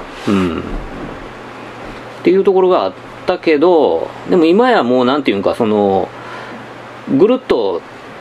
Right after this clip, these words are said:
キックでぐるっとフライホイールが回ったぐらいの電力で、まあ、なんか、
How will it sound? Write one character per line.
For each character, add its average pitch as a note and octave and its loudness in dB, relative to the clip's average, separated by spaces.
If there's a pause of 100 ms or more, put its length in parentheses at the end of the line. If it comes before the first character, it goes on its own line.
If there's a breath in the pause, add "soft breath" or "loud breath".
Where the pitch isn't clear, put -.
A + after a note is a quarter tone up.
(500)
キ G3 2
ッ F3 0
ク - 4
で A2+ 2
ぐ A2 4
る D#3 6
っ - -2
と B2+ 2
フ A#2 2
ラ A2+ 4
イ A2 4
ホ C3+ 4
イ A#2+ 2
ー - 2
ル F#2 4
が - -
回 A#2 2
っ G#2 -6
た - 0
ぐ B2+ 4
ら A#2 4
い F2+ 2
の A#2 2 (320)
電 A2 2
力 F#2+ 2
で、 F2 4
ま F#2+ 2
あ、 E2 -2
な F#2+ -2
ん F#2 -2
か、 D#2+ 2